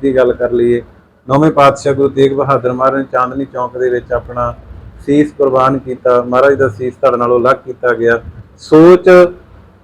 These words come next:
ਦਸ਼ਮੇਸ਼ ਪਿਤਾ ਗੁਰੂ ਗੋਬਿੰਦ ਸਿੰਘ ਮਹਾਰਾਜ ਜੀ ਨੂੰ ਅਨੰਦਪੁਰ ਸਾਹਿਬ ਦੇ ਕਿਲ੍ਹੇ ਨੂੰ ਘੇਰਾ ਪਾਇਆ ਗਿਆ।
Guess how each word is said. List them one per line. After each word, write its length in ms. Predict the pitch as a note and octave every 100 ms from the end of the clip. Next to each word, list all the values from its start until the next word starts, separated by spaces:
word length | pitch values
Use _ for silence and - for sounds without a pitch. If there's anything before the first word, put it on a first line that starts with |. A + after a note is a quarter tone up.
| _ _
ਦਸ਼ਮੇਸ਼ 460 | C#3 - D3+ F3 E3+
ਪਿਤਾ 240 | D#3+ D#3+
ਗੁਰੂ 200 | D#3 D#3
ਗੋਬਿੰਦ 280 | C#3+ D3 E3
ਸਿੰਘ 200 | - E3
ਮਹਾਰਾਜ 320 | D3+ C#3+ D3
ਜੀ 80 | C#3+
ਨੂੰ 240 | C#3+ C#3+ C3+ - _ B2+
ਅਨੰਦਪੁਰ 380 | C#3 C#3 C#3+ D3+
ਸਾਹਿਬ 240 | C#3+ D3
ਦੇ 80 | D3+
ਕਿਲ੍ਹੇ 220 | C#3 C3+
ਨੂੰ 120 | C#3 -
ਘੇਰਾ 260 | C#3+ A#2+
ਪਾਇਆ 260 | A2 - G#2+
ਗਿਆ। 220 | F#2 -